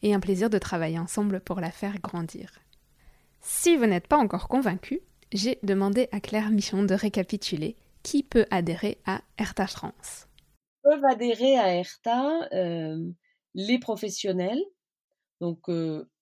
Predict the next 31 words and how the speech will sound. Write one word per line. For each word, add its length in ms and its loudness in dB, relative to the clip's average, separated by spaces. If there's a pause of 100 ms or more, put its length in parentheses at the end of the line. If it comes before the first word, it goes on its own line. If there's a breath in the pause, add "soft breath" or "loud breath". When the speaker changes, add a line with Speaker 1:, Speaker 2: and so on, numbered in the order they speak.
(100)
Speaker 2:
enseignants, 960 -2 (260)
euh, 260 -4
flûtistes, 680 -6
interprètes, 840 -4
facteurs, 540 -2 (1000 loud breath)
mais 320 4
aussi 440 2
les 220 2
adhérents. 560 2 (240)
Speaker 1:
Il 60 4
y 40 6
a 40 6
eu 60 4
un 100 0
tout 120 2
petit 200 0
lapsus 460 0
ici, 300 -2
il 120 0
s'agissait 480 0
bien 180 -2
sûr 200 -4
des 200 -2 (140)
amateurs. 500 -2 (380)
Speaker 2:
Qui 240 -8
ont 340 -2
un 140 0
statut 760 -6 (240)
différent 680 2
dans 120 -2
l'association, 760 -2